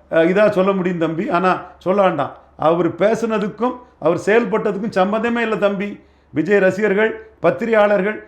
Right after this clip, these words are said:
பருப்பு மாதிரி பேசக்கூடிய, அ, சீமான் மேல வன்மத்துல பேசக்கூடிய பத்திரிகையாளர்கள், அரசியல் விமர்சகர்கள் புரியணும். பிழப்புக்காக தான் விஜய் மைக்கு சின்னத்தை போட்டாருங்கிறத இந்த பத்திரிகையாளர்கள் பே-, புரியணும். புரியுதா நான் சொல்றது?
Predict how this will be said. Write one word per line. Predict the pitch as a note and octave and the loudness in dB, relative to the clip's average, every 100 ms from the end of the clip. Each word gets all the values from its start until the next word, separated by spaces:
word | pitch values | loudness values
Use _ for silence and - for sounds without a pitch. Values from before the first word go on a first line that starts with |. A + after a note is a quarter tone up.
| _ _ | _ _
பருப்பு | D#3+ F#3+ G#3 | -2 0 -2
மாதிரி | G3+ G#3+ F#3+ | -2 -2 0
பேசக்கூடிய, | G3 G3 G3 F#3+ F#3 D#3 - - _ | -2 -2 -2 0 2 0 -2 -14 _
அ, | - E3 D#3+ D#3+ - D3 | 0 2 2 0 -6 -8
சீமான் | - G3+ G3+ | -6 -2 0
மேல | F#3+ F#3 E3 | 2 0 0
வன்மத்துல | G3+ G#3 G3+ F3+ | -2 -2 -2 0
பேசக்கூடிய | F3+ D#3 E3+ E3+ D#3 - - - | -2 -2 -2 0 0 -2 -10 -2
பத்திரிகையாளர்கள், | D#3+ A3 G#3 F#3 E3+ G3+ | -2 0 2 4 4 2
அரசியல் | F#3 F#3 G3 F3 | 2 2 -2 -2
விமர்சகர்கள் | F#3 F#3 F#3 F3+ F3+ | -2 0 0 0 0
புரியணும். | E3+ E3 C#3+ - - _ | 0 -2 -2 -6 -12 _
பிழப்புக்காக | E3 G#3 - G3 G3+ G3 | 0 2 0 2 4 4
தான் | A3 G#3 | 2 0
விஜய் | F#3 F#3+ F3+ - - C#3+ | 0 0 -2 -4 -8 -2
மைக்கு | G3+ | -2
சின்னத்தை | F3+ E3 F#3+ F#3+ | -2 -4 -2 -2
போட்டாருங்கிறத | F3 F3+ F3 E3+ D#3 E3 G#3 C#4 - - | 0 2 2 0 0 0 -2 -6 -14 -6
இந்த | D#3 | -2
பத்திரிகையாளர்கள் | E3+ F3+ A3 G#3+ G3+ G3 G3+ G3 | 0 0 0 0 2 2 -2 0
பே-, | F#3 - | 0 0
புரியணும். | E3+ G3 D#3 - - _ - | -4 -2 -4 -6 -14 _ -4
புரியுதா | G3+ F#3 F#3+ D#3 A#2 - _ _ _ _ | 2 4 6 4 -2 -16 _ _ _ _
நான் | E3 F3 | -4 -2
சொல்றது? | F3+ F#3+ F3 F3+ E3 - | 0 0 2 2 0 -4